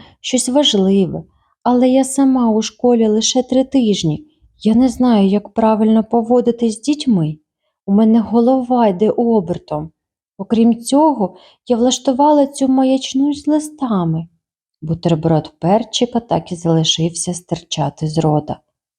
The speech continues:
«Про що говорить М'ята? Я лише хотіла, щоб діти більше писали, і тому вигадала цю історію. Але це працює тільки, якщо я щодня писатиму лист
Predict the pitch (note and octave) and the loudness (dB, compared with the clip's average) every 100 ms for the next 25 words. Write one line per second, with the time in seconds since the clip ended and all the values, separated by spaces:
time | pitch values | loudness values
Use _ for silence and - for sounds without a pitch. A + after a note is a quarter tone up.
0 | _ - D3 - - G#3 B3+ C#4 B3 C#4+ | _ -8 -4 -2 2 2 2 0 2 0
1 | C#4+ - D4+ D4 C#4 F3 - E3 - _ | 0 -2 0 2 2 0 -2 -10 -14 _
2 | _ _ _ _ - - _ F#3+ B3 B3+ | _ _ _ _ -20 -20 _ -2 0 0
3 | C4 B3 - C#4 C4+ - D4 C4 A3+ - | -2 -4 -2 -2 -2 -2 2 2 0 -2
4 | A#3+ A#3+ A#3 C4+ C4 G3+ G#3 C4+ C#4+ C#4 | -4 -2 -4 -2 -2 -2 0 0 0 -2
5 | C#4 D#4 D#4 - G#3+ E3 D#3 E3 _ _ | -2 -2 -2 -2 -2 0 -2 -4 _ _
6 | - G#3 G3+ G3 G3+ A3+ D#4 F4+ F4+ _ | -10 -10 0 2 4 4 2 0 -6 _
7 | _ E3+ D#3 D#3+ B3 C#4+ B3+ F#3+ E3+ E3+ | _ -12 -8 0 2 2 -2 -2 -2 -4
8 | E3+ G3+ G3+ G3 - - A#3 A3+ F#3+ D#3 | -6 -4 -2 -6 -12 -6 0 0 0 -2
9 | D#3+ _ _ _ _ _ _ _ _ _ | -6 _ _ _ _ _ _ _ _ _
10 | _ - G#3 A3+ A#3 C4+ C4 G#3+ G#3+ G#3+ | _ -2 2 2 2 -2 0 0 -2 -2
11 | C4 C#4 A#3 A#3 C4+ C4 - A3+ A3 A3 | 0 2 2 0 -2 -2 -2 -2 -2 -4
12 | - C4+ C4 A3+ G#3+ - C4+ D4+ C#4 A#3 | -4 0 2 0 0 0 0 2 2 2
13 | F#3+ - G3+ - A3 G#3 F#3+ F#3 F3+ G#3 | 0 -2 -2 0 0 0 0 0 0 0
14 | D#4 D#4+ - | -2 -2 -12